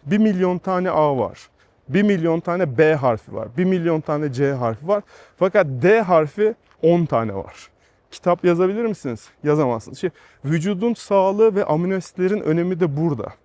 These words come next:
O yüzden ben size Instagram hikayelerde paylaştığım işte yeşil mercimeği kıymalı yapıyorum. E, ya da rica ediyorum kız arkadaşıma kıymalı yapmasını ya da anneme.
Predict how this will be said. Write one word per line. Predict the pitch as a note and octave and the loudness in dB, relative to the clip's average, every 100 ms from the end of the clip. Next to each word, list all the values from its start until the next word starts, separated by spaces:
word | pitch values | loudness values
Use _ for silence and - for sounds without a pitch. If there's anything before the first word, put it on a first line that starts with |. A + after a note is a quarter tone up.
| _ _ - _ _ | _ _ -20 _ _
O | F#3+ A3+ | 2 4
yüzden | G3+ G3+ G3 | 4 0 2
ben | F3 F#3 | 0 0
size | F3 - E3+ E3 | -2 -4 -2 -2
Instagram | E3+ - E3+ E3+ D#3 | -4 -4 -2 -2 -4
hikayelerde | D#3+ - D#3+ D#3+ D#3 D#3 | -4 0 0 2 0 -2
paylaştığım | D#3+ D3+ D3 D3 C#3 - D3 C#3+ | -6 0 0 0 -4 -6 -6 -6
işte | C3+ - | -8 -10
yeşil | B2+ C#3+ - E3+ | -6 -6 -4 -4
mercimeği | D#3 D3 B2+ D3 D#3 - _ _ | 0 0 0 -2 -4 -8 _ _
kıymalı | - E3+ D#3+ E3 F3 | -2 0 2 2 2
yapıyorum. | D3+ - B2+ D3 G3+ _ - _ | 0 -2 -2 -2 -6 _ -20 _
E, | B2 | -2
ya | B2+ B2+ B2+ | 0 0 2
da | C3 C#3 C#3 | 2 2 -2
rica | C3+ A2+ B2 | -8 -2 0
ediyorum | A2+ A#2+ A#2 | 0 -2 -4
kız | - A#2+ | -6 -4
arkadaşıma | A#2+ A#2+ A#2 - B2+ | -4 -4 -10 -8 -8
kıymalı | - B2 B2+ B2 | -6 -6 -4 -2
yapmasını | A#2+ - B2+ C#3 F#3 A3+ _ _ | -4 -6 -10 -8 -6 -8 _ _
ya | B2+ B2 | -2 0
da | A#2+ | -2
anneme. | A#2+ A2+ B2+ G#3+ | -2 -2 -4 -6